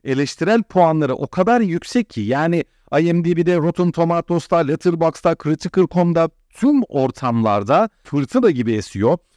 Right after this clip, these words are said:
Ve şimdi şöyle küçük bir not düşmek istiyorum. Hatırlayacaksınızdır, iki bin yirmi üçte Oppenheimer gösterime girdiğinde hemen yakın zamanda Barbie filmi de gösterime girmişti ve Barbenheimer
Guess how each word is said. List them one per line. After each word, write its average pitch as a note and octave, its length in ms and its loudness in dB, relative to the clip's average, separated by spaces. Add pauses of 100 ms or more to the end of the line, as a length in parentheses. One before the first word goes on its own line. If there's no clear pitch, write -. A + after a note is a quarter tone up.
(300)
Ve G3+ 80 2
şimdi C4+ 280 2
şöyle C#4+ 240 -2
küçük - 360 -6
bir C#3+ 120 -4
not F#3+ 240 0
düşmek E3+ 320 -2
istiyorum. A#2 320 -2
Hatırlayacaksınızdır, C#3 840 -2
iki E3 240 -4
bin E3 60 0
yirmi A#2+ 300 0
üçte A#2+ 180 -2
Oppenheimer D3+ 500 0
gösterime A#2+ 480 -2
girdiğinde C#3 680 -2 (380)
hemen A#3+ 280 4
yakın G3 300 0
zamanda C#3+ 600 2 (240)
Barbie F#3+ 360 2
filmi E3+ 300 -2
de B3 60 0
gösterime B2+ 460 -2
girmişti G#2 480 -2
ve E3+ 180 2 (380)
Barbenheimer D3 1400 0